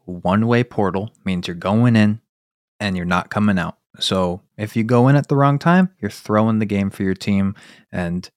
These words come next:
that's a risk that's going to happen as an Ashe player, and one that you need to understand how to time this ult to close in on people that are already weak, close in on people that are isolated to get the most out of it,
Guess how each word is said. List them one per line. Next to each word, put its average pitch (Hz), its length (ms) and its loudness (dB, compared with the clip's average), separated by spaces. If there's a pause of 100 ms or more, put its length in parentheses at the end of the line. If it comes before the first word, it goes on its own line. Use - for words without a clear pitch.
(160)
that's 92 300 -4
a 127 60 -2
risk 170 320 0
that's - 180 -6
going 107 300 -2
to 110 120 -8
happen 92 380 -4
as 90 220 -6
an 87 80 -10
Ashe - 340 -10
player, 90 480 -4
and 90 200 -8
one 95 340 -4
that 90 240 -6 (760)
you 104 140 -2
need 110 160 0
to 101 60 -2
understand 92 580 -4 (180)
how - 220 -4
to 90 100 -4
time 95 460 -6
this 87 160 -8
ult 90 420 -6 (320)
to - 80 -6
close 98 400 -2
in 92 80 -2
on 90 140 -2
people 87 260 -8
that 87 100 -4
are 87 140 -2
already 92 260 0
weak, 85 360 -8
close 95 280 -4
in 92 100 -2
on 90 100 -4
people 90 260 -8
that 87 80 -2
are 87 100 0
isolated 90 600 -4
to - 80 -12
get 92 160 -8
the 98 60 -6
most 87 300 -6
out 87 200 -4
of 87 100 -10
it, 82 240 -12